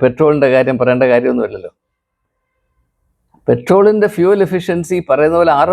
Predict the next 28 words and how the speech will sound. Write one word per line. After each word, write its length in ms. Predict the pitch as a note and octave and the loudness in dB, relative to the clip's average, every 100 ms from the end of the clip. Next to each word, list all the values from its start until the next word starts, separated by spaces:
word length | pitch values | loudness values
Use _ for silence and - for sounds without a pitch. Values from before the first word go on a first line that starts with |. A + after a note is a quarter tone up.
| E3+ | 0
percent 300 | E3 F3 E3+ | 0 -2 -4
ഒന്നുമല്ല. 340 | E3+ E3 B2 G2 - _ _ _ _ _ | 0 0 0 -2 -4 _ _ _ _ _
ഞാൻ 200 | C3 D#3 F3 | 0 2 2
എൻ്റെ 260 | D#3+ D#3+ D#3+ | 0 0 0
കാറ്, 340 | C#3 C3+ D3+ F3 - _ _ D3 | 0 0 0 -2 -4 _ _ -6
ഏ, 20 | D3 - D3+ C3+ | -6 -6 -8 -6
പെട്രോൾ 280 | C3+ E3+ E3+ | -2 2 2
ഒഴിച്ചിട്ട് 300 | D#3+ D#3+ D#3 | 2 0 -2
ഞാൻ 100 | D#3 C#3+ | 0 2
നോക്കുന്നതാണ്. 480 | D3+ E3 D#3+ A#2+ F#2+ - - _ | 0 0 0 0 -4 -12 -18 _
കുറഞ്ഞത് 380 | B2+ D3 D3+ C#3+ B2+ | -2 2 0 0 0
പതിനഞ്ച് 440 | B2+ C#3+ D#3+ D#3+ C3+ | 0 2 2 0 0
percent 360 | C3+ C#3 D3 C#3+ | -2 -2 -2 0
എങ്കിലും 280 | C3 C#3 D3 - _ _ _ | 0 0 -2 -8 _ _ _
ഇപ്പോൾ 420 | B2+ B2 C3 C#3 E3 - C#3+ | -4 -2 0 0 0 -6 -6
അതിൻ്റെ 220 | C3 B2+ B2+ | -2 -2 0
ഫ്യൂവൽ 240 | C#3 C#3+ | 0 2
എഫിഷ്യൻസി 400 | C#3 - C#3 C3 A#2+ | 0 -6 -6 -6 -2
കുറച്ചാണ് 440 | B2 D3 - D3 C#3 | 0 0 0 -2 0
എനിക്ക് 220 | C3 C3+ A#2+ | -4 -4 -6
കിട്ടുന്നത്. 420 | - A#2+ B2 D3 - _ _ _ _ _ | -4 -2 0 -2 -6 _ _ _ _ _
മാത്രവുമല്ല, 580 | A#2+ C3 D#3 D3 C#3 D3+ - - _ - | -2 2 0 2 0 0 -4 -12 _ -6
എൻ്റെ 160 | B2+ C3 | -4 0
കാറിൻ്റെ 380 | C3 C3+ C#3 B2 | 0 0 2 2
എഞ്ചിൻ 260 | C3 D3+ D3 | 2 0 -2
പെർഫോമൻസ് 580 | B2 A#2 C#3+ D3+ D#3+ D#3 D3 | -4 -2 -2 0 0 0 0
വളരെ 260 | C#3 C#3 C3+ | 0 0 -2
വ്യത്യാസമാണ്. 760 | C3 C#3+ C#3 C#3+ C3+ C3+ E3 | -2 0 0 0 0 2 0